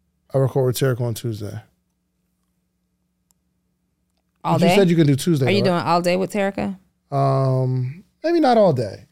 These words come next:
Speaker 1: Maybe not all day. So how about we do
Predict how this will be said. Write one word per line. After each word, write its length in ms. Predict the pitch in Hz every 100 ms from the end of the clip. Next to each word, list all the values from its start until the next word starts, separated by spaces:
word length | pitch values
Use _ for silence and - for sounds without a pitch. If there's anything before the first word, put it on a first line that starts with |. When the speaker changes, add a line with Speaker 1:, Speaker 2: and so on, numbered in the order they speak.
| _
Speaker 1:
Maybe 200 | 165 190
not 200 | 202 190
all 100 | 180
day. 220 | 139 117 - - -
So 160 | - 190
how 180 | 185 214
about 460 | 220 208 196 - -
we 200 | 180 175
do 500 | 170 170 160 156